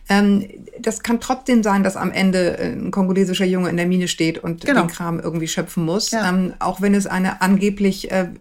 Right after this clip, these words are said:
Speaker 1: sozusagen, äh, nachhaltige Anlage ist. Also das muss man sich klar machen, es ist wirklich sehr komplex und als, als, als
Speaker 2: Genau.
Speaker 1: Laie nicht so leicht einzuschätzen.
Speaker 2: Aber auch das, ne, ich, ich hab ein Beispiel aus der Praxis. Ähm, es ging um,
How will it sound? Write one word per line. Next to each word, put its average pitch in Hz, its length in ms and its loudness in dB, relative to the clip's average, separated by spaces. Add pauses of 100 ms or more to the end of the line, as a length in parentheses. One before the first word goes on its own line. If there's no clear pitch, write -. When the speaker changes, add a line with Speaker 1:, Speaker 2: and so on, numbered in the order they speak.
(140)
Speaker 1:
sozusagen, 185 500 -2
äh, - 120 -6
nachhaltige 185 500 0
Anlage 165 360 0
ist. 156 80 -4
Also 185 160 -2
das 196 100 -2
muss 226 140 0
man 214 100 2
sich 202 100 -4
klar 196 120 0
machen, 196 180 0
es 202 100 0
ist - 60 -2
wirklich 208 260 0
sehr 214 180 4
komplex 208 420 -2
und 185 120 -8
als, 175 280 -6
als, 170 280 -6
als 214 160 -2
Speaker 2:
Genau. 233 180 6
Speaker 1:
Laie 190 100 4
nicht 175 160 -2
so 170 80 -8
leicht 165 260 -6
einzuschätzen. 151 680 -4 (180)
Speaker 2:
Aber 202 180 6
auch 208 100 2
das, 285 320 -2
ne, 254 240 2 (320)
ich, 214 140 -2 (180)
ich - 140 -4
hab - 160 -2
ein 226 140 2
Beispiel 254 300 4 (100)
aus 220 60 0
der 214 120 2
Praxis. 214 640 0
Ähm, 202 520 2 (160)
es - 80 -20
ging 226 300 2
um, 208 480 2